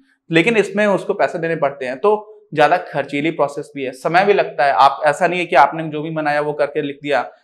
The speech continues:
तो उसमें कई बार आपका नाम भी रिजेक्ट हो रहा होता है। तो वो जो पूरी प्रोसेस है वो कॉम्प्लेक्स प्रोसेस है। तो कैसी प्रोसेस है? समय लगता है, खर्चीली प्रक्रिया है, जटिल प्रक्रिया है, कार्य शुरू करने से पहले ही आपको डॉक्यूमेंट्स कई बनाने पड़ जाते हैं और कई कानूनी आवश्यकताओं का पालन करना पड़ता है, कई सारी कंप्लायंसेस होती हैं।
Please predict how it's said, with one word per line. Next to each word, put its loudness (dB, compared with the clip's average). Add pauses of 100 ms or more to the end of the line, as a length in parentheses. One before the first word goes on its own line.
(160)
तो 4
उसमें -2
कई -2
बार 4
आपका 0
नाम -2
भी -4
रिजेक्ट -8
हो -8
रहा 0
होता -4
है। -8
तो -6
वो 2
जो -2
पूरी -6
प्रोसेस 0
है -2
वो -2
कॉम्प्लेक्स -2
प्रोसेस -6
है। -14
तो -12
कैसी 0
प्रोसेस 2
है? -4
समय 2
लगता 2
है, 0 (580)
खर्चीली 2
प्रक्रिया -2
है, -6
जटिल -4
प्रक्रिया -4
है, -2 (340)
कार्य 10
शुरू 2
करने 2
से -6
पहले 0
ही 0
आपको 6
डॉक्यूमेंट्स 0
कई 0
बनाने 4
पड़ 0
जाते 2
हैं -2
और -4
कई 0
कानूनी -2
आवश्यकताओं -6
का -4
पालन -2
करना -6
पड़ता -6
है, -6
कई -4
सारी -10
कंप्लायंसेस -14
होती -18
हैं। -20